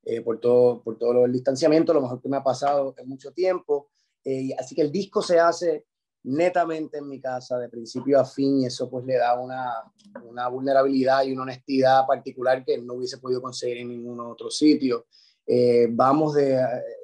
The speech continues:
de, de se-, hablar de sentirse cabrón, que yo siento que es algo importante también. Todos tenemos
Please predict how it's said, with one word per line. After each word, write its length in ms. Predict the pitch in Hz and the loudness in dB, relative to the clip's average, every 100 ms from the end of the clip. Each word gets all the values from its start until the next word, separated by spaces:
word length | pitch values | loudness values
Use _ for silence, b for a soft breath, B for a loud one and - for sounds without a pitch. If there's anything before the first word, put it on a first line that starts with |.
| - | -14
de, 200 | 123 123 | -8 -6
de 180 | 120 120 | -4 -4
se-, 400 | 135 127 120 117 | -4 -6 -4 0
hablar 320 | 117 131 147 | 2 2 4
de 320 | 156 139 143 b _ | 2 2 -4 b _
sentirse 580 | - 127 131 147 131 | -8 -8 -4 -4 0
cabrón, 560 | 175 156 143 147 165 196 | 2 4 4 2 0 -4
que 120 | 139 | -8
yo 100 | 127 | -10
siento 320 | 117 139 135 | -8 -6 -6
que 120 | 135 139 | -2 0
es 60 | |
algo 200 | 143 147 | 2 0
importante 520 | 151 143 131 135 135 | -2 -4 -4 -6 -6
también. 580 | 160 147 131 147 170 156 _ _ _ | -4 -4 -4 -8 -8 -10 _ _ _
Todos 300 | 139 151 - | 0 0 2
tenemos 580 | 160 156 160 170 143 | 0 2 2 2 0